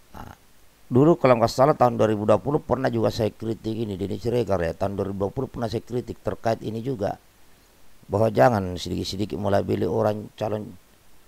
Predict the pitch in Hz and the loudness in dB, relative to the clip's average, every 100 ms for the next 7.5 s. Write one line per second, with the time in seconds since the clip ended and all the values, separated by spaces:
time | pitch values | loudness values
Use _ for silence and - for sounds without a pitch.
0 | - - - 92 - - - - 104 104 | -20 -20 -12 -10 -10 -14 -12 -8 -6 -4
1 | 104 107 107 - - - - - 107 101 | -4 -2 -2 -4 -10 -6 -4 -2 -2 -2
2 | 101 104 - 120 110 - 110 107 - - | 0 -2 -2 -2 -2 -2 -2 -2 -6 -6
3 | 120 117 113 110 120 110 - - 117 120 | -2 0 -2 -2 -2 -2 -2 -4 -2 0
4 | 135 90 85 82 - - - - _ _ | 2 4 4 0 -6 -14 -20 -20 _ _
5 | _ - - - - - - - - - | _ -20 -20 -20 -20 -20 -20 -20 -20 -20
6 | - - - - - - - _ _ - | -18 -18 -18 -20 -20 -20 -20 _ _ -4
7 | 123 123 139 151 131 | 0 2 0 -2 -12